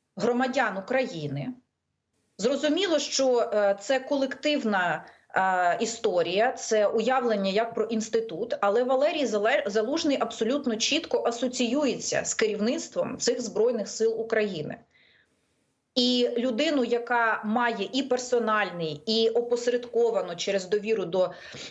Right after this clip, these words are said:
Збройних Сил України такий кредит довіри в суспільстві, користується довірою партнерів, ну, дуже складно сподіватися, що, е, можна просто звільнити без пояснень, а що ті, хто це критикують, такий спосіб комунікації рішень,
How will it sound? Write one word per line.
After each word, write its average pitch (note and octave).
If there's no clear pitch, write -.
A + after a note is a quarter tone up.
Збройних G3
Сил G3
України F#3
такий A3
кредит A#3
довіри G3+
в G3
суспільстві, D4
користується C4+
довірою G#3+
партнерів, B3
ну, A#3+
дуже C4
складно F#3+
сподіватися, F#3+
що, E3+
е, F3
можна G3
просто F#3+
звільнити G3
без -
пояснень, G#3
а F3
що F#3
ті, G#3
хто F3+
це G3+
критикують, G3+
такий G#3
спосіб G3+
комунікації G3
рішень, -